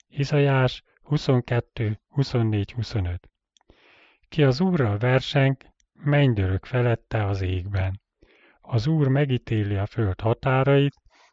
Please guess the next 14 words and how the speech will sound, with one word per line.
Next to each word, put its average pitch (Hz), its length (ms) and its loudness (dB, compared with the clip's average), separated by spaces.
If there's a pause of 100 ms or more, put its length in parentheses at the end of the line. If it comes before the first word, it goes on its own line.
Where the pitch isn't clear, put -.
(120)
királyának 120 800 2
hatalmat 123 640 0
ad, 135 240 0 (320)
felemeli 135 600 2
felkentjének 120 920 0
szavát. 92 600 -4 (640)
Ezért 120 460 2
a 117 60 0
gonosz 127 360 2
ellenségek 113 800 0
elvesznek, 135 640 0 (440)
és 104 240 -2
szétszélednek 120 920 -2
azok, 107 340 0